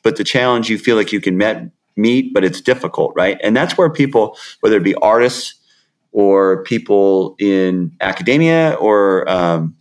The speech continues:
you know, sport, is when they get in that moment where their chal-, the skill challenge balance is, there's a harmony in that, where it's, the skill is,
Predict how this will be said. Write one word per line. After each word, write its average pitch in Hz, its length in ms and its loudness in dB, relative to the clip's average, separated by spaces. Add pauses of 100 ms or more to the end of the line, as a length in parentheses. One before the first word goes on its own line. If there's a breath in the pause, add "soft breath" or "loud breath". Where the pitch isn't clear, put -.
(100)
you 104 120 -2
know, 87 120 -2
sport, 139 560 0
is 107 180 -2
when 113 140 2
they 135 100 0
get 135 200 0
in 123 100 0
that 110 220 -2
moment 110 500 0
where 101 180 2
their 92 140 2
chal-, 123 420 -4
the 110 80 -2
skill 135 320 0
challenge 127 420 -2
balance 113 440 -2
is, 95 400 0 (420 loud breath)
there's 107 160 0
a 104 60 2
harmony 123 480 0
in 131 100 0
that, 131 380 -2 (100)
where 101 220 4
it's, 92 180 -2 (240)
the 101 140 -2
skill 120 340 2
is, 113 160 -4